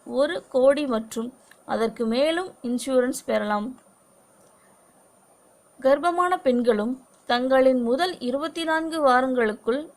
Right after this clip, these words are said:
இன்சூரன்ஸ் பாலிசி பெறலாம். பெண்களில் யார் யாரெல்லாம் இன்சூரன்ஸ் எடுக்கலாம் என்றால், பிறந்த பெண் குழந்தை முதல் அறுபத்தி இரண்டு வயது வரை மாதாந்திர, காலாண்டு, அரையாண்டு,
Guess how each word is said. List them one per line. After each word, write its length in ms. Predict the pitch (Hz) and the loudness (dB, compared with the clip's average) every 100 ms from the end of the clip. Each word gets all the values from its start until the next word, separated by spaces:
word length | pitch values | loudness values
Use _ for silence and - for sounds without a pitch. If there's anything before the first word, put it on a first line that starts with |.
| - | -10
இன்சூரன்ஸ் 640 | 269 277 311 302 302 - | -8 -6 -6 -4 -4 -4
பாலிசி 440 | 262 233 226 240 | 0 0 -2 -4
பெறலாம். 520 | 226 220 208 202 202 226 _ _ _ _ _ _ _ _ _ _ _ _ _ _ _ _ | -6 -4 -4 -4 -8 -14 _ _ _ _ _ _ _ _ _ _ _ _ _ _ _ _
பெண்களில் 640 | 277 330 381 381 330 277 - | 0 0 -4 -4 -2 -2 -6
யார் 420 | - 240 269 349 392 | -6 -2 0 0 -2
யாரெல்லாம் 720 | 370 370 339 302 285 294 330 _ _ _ | -2 -2 0 -2 -2 -4 -6 _ _ _
இன்சூரன்ஸ் 480 | 285 262 285 277 285 | -8 -6 -4 -4 -4
எடுக்கலாம் 580 | 247 220 233 226 226 - | -6 -4 -2 -2 -4 -10
என்றால், 560 | - 214 220 226 202 262 _ _ _ _ _ | -10 -8 -6 -6 -6 -8 _ _ _ _ _
பிறந்த 480 | 285 339 381 359 392 | -4 -2 -2 -4 -6
பெண் 340 | - 254 285 | -2 -2 -2
குழந்தை 420 | 285 226 233 226 | -2 -2 0 0
முதல் 440 | 208 196 196 202 233 _ _ _ | -2 -2 -2 -2 -8 _ _ _
அறுபத்தி 540 | - 247 311 349 349 330 | -2 0 0 -4 -6 -4
இரண்டு 340 | 311 311 302 | -2 -2 -2
வயது 380 | 240 226 226 226 | -2 0 0 -2
வரை 340 | 214 208 262 - _ _ _ | -2 -4 -6 -10 _ _ _
மாதாந்திர, 720 | 220 226 240 247 226 220 240 330 - _ | -2 0 2 2 2 0 -2 -6 -14 _
காலாண்டு, 760 | 240 233 247 254 226 208 269 - _ - | -4 -2 2 2 0 0 0 -2 _ -8
அரையாண்டு, 800 | 226 226 262 254 226 202 262 | -2 0 2 0 -2 0 -2